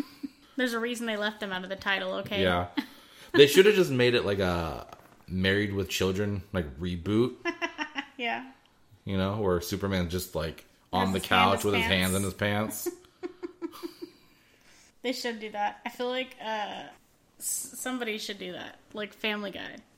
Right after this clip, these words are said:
Speaker 1: should make fun of that.
Speaker 2: Yeah.
Speaker 1: That'd be funny.
Speaker 2: Well, I mean, we did it, so
Speaker 1: Yeah.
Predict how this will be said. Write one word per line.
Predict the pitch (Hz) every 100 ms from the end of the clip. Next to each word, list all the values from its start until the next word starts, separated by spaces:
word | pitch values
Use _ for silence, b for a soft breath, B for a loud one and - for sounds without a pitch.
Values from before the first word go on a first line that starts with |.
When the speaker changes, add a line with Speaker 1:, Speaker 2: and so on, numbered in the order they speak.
| _ _
Speaker 1:
should | - 214
make | 196
fun | 196 160
of | 151
that. | 143 - - -
Speaker 2:
Yeah. | 90 80 - -
Speaker 1:
That'd | 226 220
be | -
funny. | - 120 - _ _ -
Speaker 2:
Well, | 92
I | 87
mean, | 80 82
we | 101
did | 98 82
it, | 85 104
so | - 85 82 82 -
Speaker 1:
Yeah. | 240 -